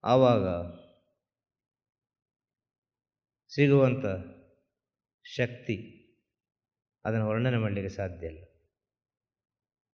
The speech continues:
ಆದರೆ ಇವತ್ತು ನಾವು ನಮ್ಮನ್ನು ನಾವು ದಾನ ಮಾಡಲಿಲ್ಲ. ನಮ್ಮನ್ನು ನಾವು ದಾನ ಮಾಡದೆ ಧ್ಯಾನ ಮಾಡುತ್ತೇವೆ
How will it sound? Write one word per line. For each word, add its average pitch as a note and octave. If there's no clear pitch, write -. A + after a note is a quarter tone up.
ಆದರೆ D3
ಇವತ್ತು F3
ನಾವು E3+
ನಮ್ಮನ್ನು E3+
ನಾವು E3
ದಾನ D3+
ಮಾಡಲಿಲ್ಲ. B2
ನಮ್ಮನ್ನು E3
ನಾವು D3+
ದಾನ C#3
ಮಾಡದೆ C#3
ಧ್ಯಾನ A2+
ಮಾಡುತ್ತೇವೆ D#2